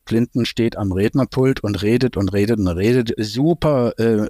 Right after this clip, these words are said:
äh, argumentativ, äh, detailversessen. Sie weiß echt Bescheid. Sie hat's alles präsent. Und dann steht der von seinem Rednerpult irgendwann mal, läuft der los, läuft quer ü-, durch die ganze Bühne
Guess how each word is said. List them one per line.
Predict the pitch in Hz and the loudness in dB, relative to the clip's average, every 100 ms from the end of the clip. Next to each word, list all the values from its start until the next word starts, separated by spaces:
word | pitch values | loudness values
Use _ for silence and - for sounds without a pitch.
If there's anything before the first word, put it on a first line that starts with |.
| 113 | -2
äh, | 104 | -2
argumentativ, | - 110 127 113 113 104 - 127 135 139 - - | -2 -2 0 0 0 -4 -4 -2 0 -2 -4 -6
äh, | 117 | -6
detailversessen. | 104 123 - 120 127 143 - 120 120 113 123 120 | 0 0 0 -2 0 0 0 0 0 0 0 0
Sie | 113 113 | -2 -2
weiß | 113 - | -4 -2
echt | 131 131 - | -2 -2 -2
Bescheid. | 123 - 101 107 117 | -6 -2 0 0 0
Sie | - | -2
hat's | 113 - _ | -4 -6 _
alles | 117 135 147 - | 0 2 2 0
präsent. | - 123 110 101 117 - 135 - - - _ _ _ _ _ - | 0 0 2 2 2 -2 -10 -14 -20 -20 _ _ _ _ _ -4
Und | 113 107 | -2 2
dann | 117 110 | 2 2
steht | - 123 143 | 2 2 4
der | 151 143 - - | 2 2 -2 -2
von | 127 | 0
seinem | 110 113 175 196 | 0 2 2 4
Rednerpult | 120 113 117 - 101 120 - - | 2 0 -2 -2 0 0 0 -2
irgendwann | 117 143 135 95 95 | 0 2 0 0 2
mal, | 117 127 135 151 | 2 0 0 -2
läuft | 107 104 131 - | 0 0 0 0
der | 131 98 | 0 2
los, | 95 87 131 220 - - - | 0 0 0 -2 -2 -12 -8
läuft | 104 117 165 - - | -2 2 2 0 -12
quer | - - 101 139 190 - | -18 -4 2 4 2 0
ü-, | 123 - | -4 -2
durch | 143 135 | 0 0
die | - 135 - | 0 -6 -2
ganze | 110 160 220 - 233 | 0 2 2 0 -2
Bühne | - 160 208 190 104 131 | 0 0 2 4 2 0